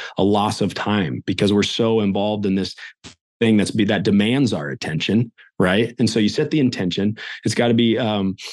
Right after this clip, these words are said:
a-, again, o-, outside of your comfort zone, whatever that is. Hardest part, though, is, like, this immediate feedback, like, how you're doing, right? 'Cause sometimes it's like, I mean, for me, I, I think about, I can find presence in a lot of different places. I can find it parenting my kids.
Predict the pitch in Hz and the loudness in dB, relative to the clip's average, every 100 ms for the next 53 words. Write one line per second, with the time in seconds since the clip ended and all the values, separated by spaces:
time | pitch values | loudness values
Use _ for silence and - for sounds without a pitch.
0 | - _ _ - 117 127 113 104 98 117 | -18 _ _ -2 0 2 2 2 0 -2
1 | 120 120 127 123 131 123 104 110 110 107 | -2 -2 0 0 0 0 -2 0 0 0
2 | 107 107 104 151 120 - - - _ - | 0 0 0 0 -2 -4 -18 -20 _ -12
3 | - 170 185 117 101 107 104 101 - 110 | -4 -2 0 0 0 0 0 -2 -4 -2
4 | 107 120 120 - 147 107 92 104 95 107 | 2 2 2 0 0 0 -2 -4 -2 0
5 | 104 98 92 110 - - _ _ _ 113 | 2 2 2 0 -4 -12 _ _ _ 0
6 | 104 123 - - 143 131 107 101 101 110 | 0 2 0 2 2 2 0 -2 -2 -2
7 | 101 - - _ _ _ _ 117 117 107 | -2 -4 -14 _ _ _ _ 2 2 4
8 | 117 131 127 110 123 135 120 110 107 101 | 4 4 2 0 -2 -2 0 0 0 -2
9 | 101 _ _ 123 127 147 127 127 123 110 | -6 _ _ -2 0 0 2 0 0 0
10 | 123 113 104 101 - - _ _ _ - | 0 0 0 -2 -6 -14 _ _ _ -2
11 | 117 107 104 113 127 120 110 113 110 107 | 2 4 4 2 0 0 0 -2 -2 -2
12 | 98 101 98 - - - 107 113 120 107 | 0 -2 -4 -10 -6 -2 0 2 2 2
13 | - 117 113 104 107 95 - 139 131 - | 2 0 0 2 0 0 0 0 -2 -6